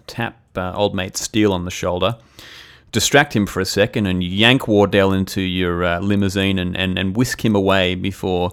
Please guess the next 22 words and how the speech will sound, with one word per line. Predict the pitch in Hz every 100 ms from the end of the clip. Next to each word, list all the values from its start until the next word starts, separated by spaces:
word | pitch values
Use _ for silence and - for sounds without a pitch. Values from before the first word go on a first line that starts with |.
| - - - -
Steele | - 110 104 98
even | 92 92
knows | 92 -
what, | 90 104 -
what | 95
has | 95
happened. | 98 92 90 - - -
Um, | 123 120
wh-, | 160 131 156
what's | 190
also | 202 139
gonna | 117
be | 107
fun | 120 120
too | - 120 117
is | 120 -
seeing | 117 107 104 104 - -
Taz | 113 107 107 107 107 -
and | 117 98
his | -
Polish | - 110 104 98
brethren | 101 113 104 110 120